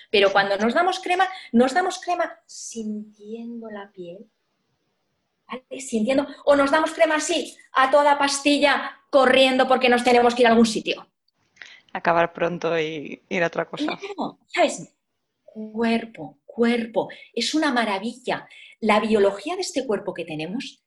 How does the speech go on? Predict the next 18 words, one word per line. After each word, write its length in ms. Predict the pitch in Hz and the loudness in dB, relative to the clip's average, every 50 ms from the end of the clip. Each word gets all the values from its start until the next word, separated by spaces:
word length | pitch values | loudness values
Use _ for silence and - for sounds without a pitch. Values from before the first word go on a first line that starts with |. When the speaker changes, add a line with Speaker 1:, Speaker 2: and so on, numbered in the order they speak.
| _ - | _ -10
Speaker 1:
es 320 | 170 - - - - _ _ | -8 -8 -8 -8 -12 _ _
una 220 | - 262 294 339 330 | -8 -8 -8 -8 -8
maravilla. 800 | 320 294 247 214 180 180 202 277 - - - 349 302 - - _ _ _ _ _ _ _ _ _ _ _ _ _ _ _ _ _ _ _ _ - | -8 -8 -6 -6 -6 -6 -6 -8 -8 -6 -8 -8 -8 -10 -16 _ _ _ _ _ _ _ _ _ _ _ _ _ _ _ _ _ _ _ _ -2
Entonces, 220 | 240 233 226 - - | -2 -2 -2 -2 -2
hay 160 | 220 220 214 | 0 2 2
mucha 520 | 208 202 208 208 233 330 381 - - 359 | 2 4 4 2 2 2 0 -4 -6 -4
información 960 | 330 277 - - - 214 202 185 180 175 170 170 - - 196 190 185 165 151 - - _ _ _ - | -4 -4 -4 -4 -4 -4 -4 -2 -2 -4 -4 -6 -8 -4 0 0 0 0 -2 -8 -16 _ _ _ -4
en 160 | 185 180 180 | -2 -2 0
el 220 | 180 175 175 175 175 | -2 -2 -4 -2 0
cuerpo 260 | 190 196 214 214 247 | 0 0 0 0 -2
y 100 | 233 214 | -2 -2
en 100 | 185 175 | -4 -4
la 100 | 165 156 | -4 -4
maravilla 340 | 156 156 151 151 165 202 208 | -4 -4 -4 -6 -6 -6 -6
de 60 | 175 | -6
nuestro 340 | 156 160 - - - 147 - | -6 -8 -10 -12 -12 -10 -8
cuerpo. 220 | 156 151 - - | -8 -8 -6 -6
Entonces, 260 | - 208 214 214 - | -6 -6 -8 -10 -12